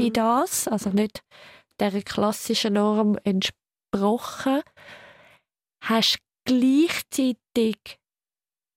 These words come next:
Speaker 2: sehr viel Unterstützung gehabt, die aber wahrscheinlich auf irgendeine Art sogar gemacht haben, dass du die Sicherheit eben nicht von dir aus gehabt hast, sondern
Speaker 1: Ja.
Speaker 2: eben vom äußeren Gerüst.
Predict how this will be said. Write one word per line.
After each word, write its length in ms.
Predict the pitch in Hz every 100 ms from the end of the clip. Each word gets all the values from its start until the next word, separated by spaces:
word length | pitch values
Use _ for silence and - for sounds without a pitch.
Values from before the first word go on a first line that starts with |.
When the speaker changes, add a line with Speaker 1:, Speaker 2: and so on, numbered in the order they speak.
| _ _ _ _ _ -
Speaker 2:
sehr 320 | - 240 233
viel 220 | 233 208
Unterstützung 760 | 208 190 185 - 240 - - 254
gehabt, 320 | - 247 254 233
die 40 |
aber 240 | 214 202 196
wahrscheinlich 1080 | 196 - - - 262 262 262 247 240 214
auf 160 | 214 -
irgendeine 360 | 214 214 214 196
Art 280 | 196 208
sogar 300 | - 196 196
gemacht 500 | - 208 208 - -
haben, 260 | 214 190 196 -
dass 200 | 196 -
du 80 |
die 160 | 196 202
Sicherheit 520 | - 208 - 202 190
eben 160 | 190 196
nicht 180 | 226 -
von 200 | 220 190
dir 300 | 220 247 247
aus 180 | 254
gehabt 300 | - 247 233
hast, 240 | 240 240 -
sondern 400 | 196 202 202 - _ _
Speaker 1:
Ja. 80 | -
Speaker 2:
eben 280 | 214 202 190 - _ 320
vom 200 | - 190
äußeren 440 | 226 - - 247
Gerüst. 560 | 226 254 269 - -